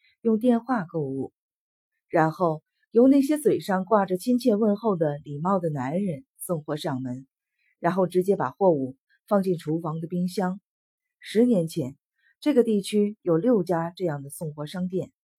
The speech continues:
而今只剩下一家了。中上阶层中地位偏低的人士和中产阶级则自己上超级市场去把东西买回来，他们常去的超市是A N P，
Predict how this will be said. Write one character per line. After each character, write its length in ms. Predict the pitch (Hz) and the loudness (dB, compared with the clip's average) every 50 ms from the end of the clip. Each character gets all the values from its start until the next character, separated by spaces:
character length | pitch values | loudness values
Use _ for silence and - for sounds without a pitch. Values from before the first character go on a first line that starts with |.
| _ _ - | _ _ -10
而 160 | 135 143 156 | -8 -6 -4
今 340 | 156 175 175 170 180 180 _ _ _ | 0 0 0 0 0 -8 _ _ _
只 140 | - 151 151 | -2 -2 -2
剩 220 | 151 - 214 202 | 0 0 -2 -2
下 140 | 190 202 185 | -2 -2 -2
一 200 | 202 233 214 170 | -2 0 -2 -2
家 160 | - - 131 | -4 -8 -14
了。 60 | - - - _ _ _ _ _ _ _ _ _ _ _ _ _ _ _ _ _ _ _ _ _ _ - - _ _ | -14 -16 -18 _ _ _ _ _ _ _ _ _ _ _ _ _ _ _ _ _ _ _ _ _ _ -20 -20 _ _
中 180 | - 247 247 247 | 2 4 4 6
上 180 | 247 226 190 180 | 6 4 2 4
阶 180 | 185 202 190 | 2 0 0
层 220 | 185 190 170 160 160 | 0 -2 -6 -6 -2
中 260 | 175 175 170 165 - _ _ _ _ | -2 -4 -4 -4 -8 _ _ _ _
地 140 | - 269 262 | 2 6 8
位 160 | 247 220 208 | 8 8 6
偏 260 | 214 - 262 262 262 | 4 2 2 2 4
低 140 | 254 254 247 | 2 0 0
的 80 | 233 208 | 0 0
人 240 | 160 147 143 147 156 | 0 0 -4 -4 -6
士 280 | - - 165 143 - _ _ _ _ _ _ | -8 -6 -8 -8 -8 _ _ _ _ _ _
和 160 | - 180 180 | -2 -2 0
中 200 | 180 233 247 269 | 2 4 2 4
产 200 | 269 240 156 139 | 2 0 -4 -4
阶 180 | - 156 147 147 | -2 0 0 0
级 300 | 147 - 147 143 147 _ _ _ _ - _ _ | 0 -4 -12 -12 -12 _ _ _ _ -20 _ _
则 120 | - 220 | 4 4
自 200 | 226 - 302 302 | 4 4 2 0
己 140 | 277 - 160 | 0 0 -2
上 200 | 160 - 165 175 | -2 -2 -4 -4
超 220 | 175 175 196 202 196 | -4 -4 -2 -2 -2
级 120 | 196 202 | -2 -4
市 200 | 196 - 202 180 | -6 -4 -4 -4
场 260 | - 180 143 110 - _ _ | -4 -6 -8 -10 -10 _ _
去 160 | - - 233 | -14 -10 -6
把 100 | 139 127 | -6 -6
东 180 | - 170 170 175 | -6 -6 -8 -8
西 140 | - 190 | -6 -8
买 140 | 160 139 - - - - | -8 -8 -10 -12 -14 -12
回 120 | 139 139 | -8 -6
来， 180 | 131 127 120 - _ _ _ _ _ _ _ _ _ _ _ _ _ | -6 -6 -8 -10 _ _ _ _ _ _ _ _ _ _ _ _ _
他 120 | - 254 247 | 0 2 2
们 100 | 247 226 | 2 2
常 280 | 240 202 156 156 175 | 0 -2 -4 -4 -4
去 160 | 180 - 240 | -4 -4 0
的 100 | 185 170 | 0 0
超 260 | 165 - - 196 196 202 | 0 0 -2 -2 -2 -2
市 300 | 208 - 202 160 131 - | -2 -4 -6 -6 -6 -6
是 320 | - - 180 156 - - _ - | -6 0 0 0 0 0 _ -2
A 180 | - 185 202 202 | 0 2 2 2
N 320 | - 143 143 151 175 175 | 0 -2 -4 -4 -6 -10
P， 340 | - - - 185 147 - | -14 -12 -12 -12 -12 -12